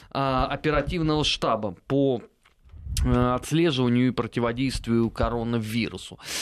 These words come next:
Так, ну и теперь, э, переходим на жизнь, э, за минувшие семь дней, э, постсоветского пространства. Понятное дело, что, ну, на первом месте, э, всюду коронавирус.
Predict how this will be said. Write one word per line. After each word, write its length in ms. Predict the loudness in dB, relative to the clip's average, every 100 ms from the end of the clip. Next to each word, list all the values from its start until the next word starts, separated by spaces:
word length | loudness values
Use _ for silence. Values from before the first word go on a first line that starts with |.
| -8 -6
Так, 280 | -2 -2 -2
ну 260 | 0 2 2
и 120 | 0
теперь, 520 | -6 -4 0 0 2
э, 280 | 2 2 2
переходим 720 | 2 0 0 0 0 0 2 2
на 520 | 2 0 2 2 2
жизнь, 560 | 0 0 0 2 2 4
э, 600 | 2 2 2 2 2 0 -4 -16 -16 -18 _ _ _ _
за 260 | 0 2 2
минувшие 760 | 0 0 -2 -2 0 2 0
семь 440 | 0 -2 0 0 0
дней, 420 | 0 2 0 0
э, 280 | 0 2 0 0
постсоветского 800 | -2 0 -2 0 -2 -2 -2 0
пространства. 680 | -2 -4 -6 -8 -8 -12 -10 -4
Понятное 600 | -2 0 -2 -2 -2 -2
дело, 380 | 0 0 0
что, 760 | -2 -2 0 2 4 2 2 2
ну, 280 | 2 2 2
на 180 | 2 0
первом 380 | 0 0 2 2
месте, 540 | 2 0 0 2 2
э, 320 | 2 2 2 -2
всюду 420 | -2 0 2 2
коронавирус. 920 | 2 0 0 0 2 2 0 -6 -10